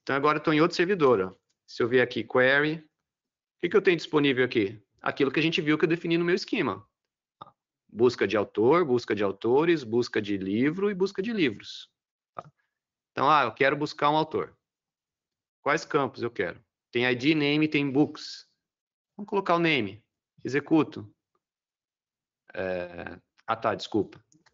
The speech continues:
O autor precisa, você precisa passar o I D. Então, vamos buscar por autores só. Todos os autores. Então, não tem nada lá, tá? E aí eu posso fazer um mutation também. Eu posso vir aqui, mutation.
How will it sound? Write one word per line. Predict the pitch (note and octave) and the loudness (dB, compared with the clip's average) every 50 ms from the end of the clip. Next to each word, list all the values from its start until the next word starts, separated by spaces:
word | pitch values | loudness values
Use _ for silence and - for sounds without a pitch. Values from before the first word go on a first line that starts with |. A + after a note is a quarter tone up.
| _ _ _ | _ _ _
O | - G#2 G#2+ | -4 0 0
autor | G#2+ G#2 G#2+ A#2+ A#2+ A#2 | 0 0 2 2 0 0
precisa, | A#2 B2+ - - B2 B2 C3 B2+ | 0 -4 -6 -4 -2 -2 -2 -2
você | B2+ - A2+ | -2 -6 -8
precisa | G#2+ - - A2+ A2+ | -6 -6 -6 -6 -4
passar | - B2 - - A#2 A#2 | -4 -6 -6 -2 0 0
o | A#2+ B2+ | 0 0
I | B2 | 0
D. | A2 F#2 F2 E2 - _ _ _ _ _ _ _ _ _ _ _ _ _ _ _ _ _ _ _ _ _ _ _ _ _ _ _ _ | -2 -6 -10 -10 -12 _ _ _ _ _ _ _ _ _ _ _ _ _ _ _ _ _ _ _ _ _ _ _ _ _ _ _ _
Então, | - D3+ F3+ | -4 -2 -2
vamos | A3 A3+ G#3 | -2 -2 -2
buscar | E3 D#3 - - D3 | -4 -4 -2 -4 -4
por | - C#3+ C#3 | -2 0 0
autores | C#3+ C#3+ C#3+ - B2 A#2 G#2 F2+ E2+ | 0 0 0 2 2 2 2 2 -2
só. | - - - - - _ _ _ _ _ _ _ _ _ _ _ _ | -8 -8 -10 -10 -12 _ _ _ _ _ _ _ _ _ _ _ _
Todos | - C3+ C#3 C#3+ C3 | -4 -2 -2 -2 -2
os | B2+ A#2 B2 | -2 -2 -2
autores. | A#2 A2 - - F#2+ F2 - - - - - _ _ _ _ _ | -2 -4 -4 -8 -10 -10 -10 -14 -18 -18 -20 _ _ _ _ _
Então, | _ - A2 A2+ A2+ - | _ -4 -4 -4 -4 -4
não | - A#2 C#3+ | -4 -4 -2
tem | C#3+ F3+ F3 | -2 0 0
nada | D#3+ C#3+ C3+ C#3 E3+ | 2 2 2 2 0
lá, | F#3+ A#2+ F2 - - _ _ _ _ _ _ _ _ _ _ _ _ | 0 -2 -2 -6 -10 _ _ _ _ _ _ _ _ _ _ _ _
tá? | - A2+ D#3 - _ _ _ _ _ _ _ _ _ _ _ _ _ _ _ _ _ _ _ _ _ _ _ _ _ _ _ _ _ _ _ _ _ - | -6 -6 -6 -6 _ _ _ _ _ _ _ _ _ _ _ _ _ _ _ _ _ _ _ _ _ _ _ _ _ _ _ _ _ _ _ _ _ 2
E | D#4+ | 4
aí | C4 D#3 C#3+ | 4 6 6
eu | D#3 | 4
posso | D#3 E3+ D#3 D#3+ - | 4 4 0 0 0
fazer | - - - D3 D#3 | 0 -2 0 0 0
um | D3 D3+ | 0 0
mutation | F3+ A3 - F3+ E3+ F3 - A3 A3 | 0 0 0 2 2 2 0 -2 -4
também. | D#4 F#4+ F#4+ D#4 A3+ | -4 -2 -2 0 -2
Eu | C3 - | -2 0
posso | - B2+ - - | 0 -2 -2 0
vir | A#2+ B2+ B2 | 0 0 0
aqui, | B2 B2 - B2+ | 0 0 -2 -2
mutation. | A#2+ B2 C3+ D3+ D3+ - B2+ C#3 E3+ G3+ - - - | 0 0 0 -2 0 2 2 2 2 0 -2 -4 -6